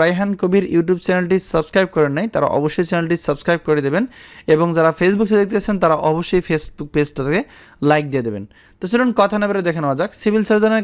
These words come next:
কার্যালয়ে যে নতুন নিয়োগ বিজ্ঞপ্তি প্রকাশিত হয়েছে, সেটি সম্বন্ধে বিস্তারিত। তার আগে আমি দুইটা নিয়োগ বিজ্ঞপ্তি নিয়ে কথা বলবো। তো বর্তমানে কিন্তু বাংলাদেশ নৌবাহিনীর নাবিক ও এমএডিসি নৌ দুই হাজার পঁচিশ সালের নিয়োগ বিজ্ঞপ্তি চলমান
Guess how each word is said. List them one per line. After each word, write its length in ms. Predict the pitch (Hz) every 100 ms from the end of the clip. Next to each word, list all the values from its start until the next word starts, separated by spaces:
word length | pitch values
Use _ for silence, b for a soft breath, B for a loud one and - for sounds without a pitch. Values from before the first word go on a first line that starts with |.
| 196
কার্যালয়ে 380 | 202 202 202 208
যে 40 | 175
নতুন 160 | 175 185
নিয়োগ 140 | 185
বিজ্ঞপ্তি 140 | 180 185
প্রকাশিত 300 | 156 151 147 143
হয়েছে, 180 | 135 160 -
সেটি 160 | 135 131
সম্বন্ধে 320 | 127 135 180 285 - 147
বিস্তারিত। 360 | 143 131 107 - - B B B B -
তার 120 | 190
আগে 100 | 214 220
আমি 80 | 214
দুইটা 140 | 190 214
নিয়োগ 140 | 208 196
বিজ্ঞপ্তি 200 | 196 202
নিয়ে 120 | 196
কথা 140 | 170 170
বলবো। 200 | 147 135 220 - B B -
তো 60 | 147
বর্তমানে 340 | 170 180 226 226 185
কিন্তু 200 | 147 190 339 175
বাংলাদেশ 280 | 180 185 - 185
নৌবাহিনীর 400 | 196 208 208 170
নাবিক 280 | 156 165 214 - -
ও 20 | 180 -
এমএডিসি 380 | 185 190 196 202 170
নৌ 100 | 175 196 180
দুই 80 | 180
হাজার 160 | 185 -
পঁচিশ 260 | 180 226 208
সালের 220 | - 202 196
নিয়োগ 160 | 175 170
বিজ্ঞপ্তি 300 | 175 175 185 170
চলমান 300 | 156 139 135